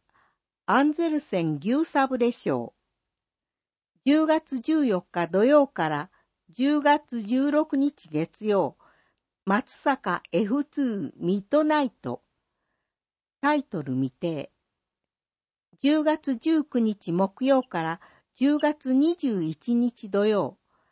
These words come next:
松坂エフツーナイター、ガールズ。タイトル未定。場外。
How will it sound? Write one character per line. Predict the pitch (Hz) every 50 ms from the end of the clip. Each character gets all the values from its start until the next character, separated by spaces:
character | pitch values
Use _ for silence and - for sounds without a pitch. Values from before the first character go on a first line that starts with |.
| _ _ _ _ _ _ _ _ _ _ -
松 | 196 214 233 240 _
坂 | - - 311 294 285 - 277 262 262 254
エ | 254 285
フ | - - - - _ _
ツ | - 254
ー | 233 202 156 127 - _ _ _ _ _ -
ナ | - 277 302
イ | 302 294
タ | _ _ - 147 131 123 120 - _ _ _ _ _ _ _ _ _ _
ー、 | 175
ガ | 254 277 262
ー | 220
ル | 185 170 -
ズ。 | _ - 190 - _ _ _ _ _ _ _ _ _ _ _ _ _ -
タ | 285 294
イ | 302 277
ト | _ - 233 156
ル | 147 135
未 | 135 143 147 -
定。 | _ - 190 175 165 - _ _ _ _ _ _ _ _ _ _ _ _ _ _ _ _ _ _ _ _ _ _ _ _ _ _ _ _ _ 190
場 | - 320 339 311 277 208
外。 | - 160 135 120 -